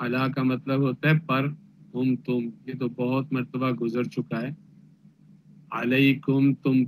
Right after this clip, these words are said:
पर, अल गमाम, गमाम बादल, बादलों का साया हमने तुम्हारे ऊपर कर दिया। व अंजलना,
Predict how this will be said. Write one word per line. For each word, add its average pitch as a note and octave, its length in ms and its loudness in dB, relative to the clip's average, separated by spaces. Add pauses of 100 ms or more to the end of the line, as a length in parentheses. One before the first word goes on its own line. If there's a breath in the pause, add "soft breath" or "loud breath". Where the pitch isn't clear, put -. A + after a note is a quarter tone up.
पर, A#2 200 -2 (300)
अल B2+ 240 0
गमाम, B2 580 2 (120)
गमाम C3 520 2 (600)
बादल, B2 460 0 (1000)
बादलों C3+ 540 2
का C#3 160 0
साया B2+ 500 0 (200)
हमने B2 360 0
तुम्हारे B2 520 -2
ऊपर B2 260 -2
कर B2 200 -2
दिया। B2+ 320 0 (1400)
व C3 140 0
अंजलना, C3+ 1160 2